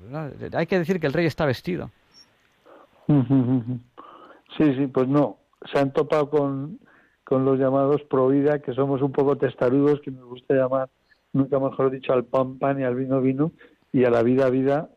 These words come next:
Speaker 2: y por eso, eh, estamos ahora mismo un poco en entredicho, pero bendito momento en el que se ha despertado a, a, a esa, a esa sociedad que se había tristemente acostumbrado a que hubiera en España cien mil abortos,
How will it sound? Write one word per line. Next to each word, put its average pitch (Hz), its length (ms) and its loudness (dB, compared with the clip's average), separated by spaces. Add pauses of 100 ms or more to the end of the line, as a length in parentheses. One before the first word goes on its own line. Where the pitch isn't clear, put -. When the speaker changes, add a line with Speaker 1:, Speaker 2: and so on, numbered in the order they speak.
Speaker 2:
y 123 140 -2
por 113 220 2
eso, 135 360 0 (220)
eh, 117 220 2
estamos 123 360 -2
ahora 127 180 2
mismo 127 260 -2
un 120 60 -2
poco 123 220 2
en 123 80 0
entredicho, 117 520 0
pero 117 300 -2 (500)
bendito 127 640 2
momento 151 640 -2 (100)
en 143 200 -6
el 131 180 -14
que 127 400 -2 (420)
se - 80 -2
ha 135 40 2
despertado 139 760 0 (580)
a, 127 1040 -4
a, 131 600 2
a 131 40 2
esa, 131 760 0
a 135 60 2
esa 135 200 0
sociedad 135 480 0
que 143 100 -2
se 135 120 -2
había 127 260 2
tristemente 131 560 -2
acostumbrado 127 520 0
a 127 40 -2
que 123 140 -6
hubiera 123 200 2
en 120 60 -16
España 123 440 -2
cien 120 180 0
mil 120 140 -12
abortos, 113 380 -6